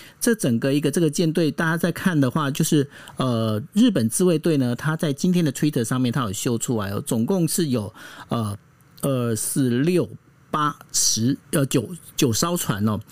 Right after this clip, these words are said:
那九艘船里面分别是来自荷兰，然后英国、美国，那还有日本哦，它整个这样的一个舰队在这上面哦，所以说这当中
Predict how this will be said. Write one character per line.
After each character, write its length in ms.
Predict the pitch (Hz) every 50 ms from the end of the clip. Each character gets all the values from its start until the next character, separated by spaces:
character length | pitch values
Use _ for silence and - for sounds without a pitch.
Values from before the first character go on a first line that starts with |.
| - -
那 80 | - 202
九 140 | 160 139 117
艘 120 | 165 175
船 180 | 170 - 139 131
里 60 | 113
面 180 | 120 139 135 120
分 180 | - 165 170
别 160 | 160 135 117 113
是 120 | - 143
来 220 | 123 110 107 113
自 320 | 113 - - 175 151 131 - - - - - -
荷 400 | - - - - 123 123 135 156
兰， 340 | 170 147 123 110 113 120 131 113
然 260 | - 135 117 117 135 131
后 220 | 156 156 139 123
英 260 | - 175 190 202 202
国、 360 | 190 - 113 113 113 113 117 - - - _ _ -
美 280 | - 143 127 120 107 95 -
国， 260 | - 104 107 113 107
那 120 | 117 127 113
还 160 | 113 110 123
有 80 | 110 101
日 160 | 123 151 147
本 240 | 151 - 82 82 87
哦， 120 | 87 95 123
它 140 | 139 127 127
整 220 | - - 135 107 101
个 100 | 117 120
这 120 | - 196
样 120 | 180 160 147
的 100 | 135 120
一 60 | 117
个 140 | - 120 113
舰 200 | - 143 123 120
队 220 | - 120 101 - - - - - -
在 160 | - 165 143
这 120 | 127 135 127
上 200 | - - 131 110
面 260 | 113 120 117 104 98
哦， 80 | 98 110
所 140 | - - 185
以 60 | 180
说 220 | 147 165 175 180 180 - - - _
这 100 | - 240
当 240 | 202 208 196 196 190
中 260 | - 190 196 202 208